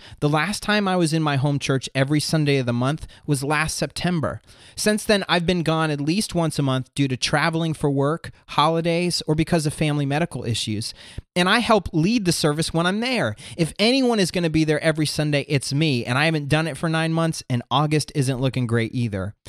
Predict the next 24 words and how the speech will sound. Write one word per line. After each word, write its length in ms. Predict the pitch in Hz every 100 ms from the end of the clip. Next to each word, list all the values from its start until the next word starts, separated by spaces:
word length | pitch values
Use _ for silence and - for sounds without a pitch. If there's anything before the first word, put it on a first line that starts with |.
| - - -
We 100 | 196
also 220 | 226 240 254
have 140 | 240
to 100 | 196
take 180 | 202 165
a 60 |
look 240 | 151 151 -
at 140 | 147
ourselves 560 | 143 - 165 160 156 -
and 120 | 151
our 120 | 139
churches. 640 | - 160 160 - 98 - - _ - _ -
Are 80 | 165
we 120 | 208
providing 540 | - 165 160 175 190
the 80 | 180
kind 280 | - 160 151
of 120 | 131
worship 320 | 151 147 151
service 400 | - 139 135 131
where 240 | 135 131 127
real 320 | 123 139 147
transformation 800 | - 135 127 - 120 117 - 113
happens, 640 | 151 151 - 92 78 -